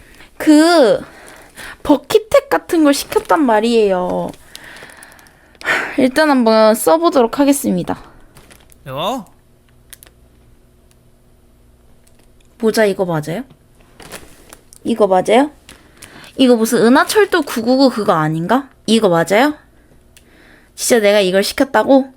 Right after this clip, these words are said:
Speaker 1: 아, 이런 거 안 시켰다고. 아, 이거 아닌데!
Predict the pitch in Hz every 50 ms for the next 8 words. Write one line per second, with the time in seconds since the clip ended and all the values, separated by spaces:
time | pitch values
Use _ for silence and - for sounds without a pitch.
0 | _ _ - 202 196 202 220 240 254 208 180 175 175 180 - - - 285 277 277
1 | - 226 202 - - 185 196 202 196 170 147 - - - - - - - - -
2 | 285 302 262 277 302 302 311 233 202 208 233 269 330 403 466 466 480 403 359 339
3 | 349 403 403 330 254 220 196 180